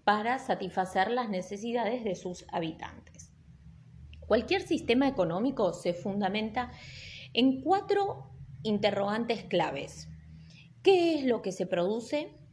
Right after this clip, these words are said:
¿Cómo se produce? ¿Para qué se lo produce? ¿Y para quién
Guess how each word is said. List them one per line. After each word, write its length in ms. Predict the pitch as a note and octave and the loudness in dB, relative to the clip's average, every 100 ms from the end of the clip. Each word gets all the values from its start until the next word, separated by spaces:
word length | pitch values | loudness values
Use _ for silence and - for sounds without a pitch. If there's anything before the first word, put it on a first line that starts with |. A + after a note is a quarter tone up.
| - _ - _ - _ _ | -20 _ -20 _ -20 _ _
¿Cómo 840 | G#4 G4+ C4 F#3 E3 E3 E3+ - | 6 8 6 4 2 -2 -6 -18
se 240 | - - E3 | -18 -2 0
produce? 840 | D3+ D3+ E3 F#3 - A3+ E4 - - _ _ - - - _ _ _ | 0 -2 -2 -4 -2 -4 -4 -12 -20 _ _ -20 -20 -20 _ _ _
¿Para 540 | G4 G#4 F#4+ A3 E3+ | 4 4 0 0 2
qué 500 | C4 C4+ G#3 A3 - _ | 2 4 2 -4 -14 _
se 240 | - - | -8 0
lo 160 | E3 D3+ | 0 0
produce? 880 | D#3 D#3+ A3 A3 - F#3+ B3+ - - _ _ - _ _ | 0 2 2 -2 0 0 0 -8 -20 _ _ -20 _ _
¿Y 240 | C#4 C#4+ - | 0 0 0
para 380 | B3+ B3 A#3 - | -2 0 -2 -2
quién 680 | C#4+ D#4+ G3 E3+ D#3+ D#3+ | 4 4 4 0 -2 -8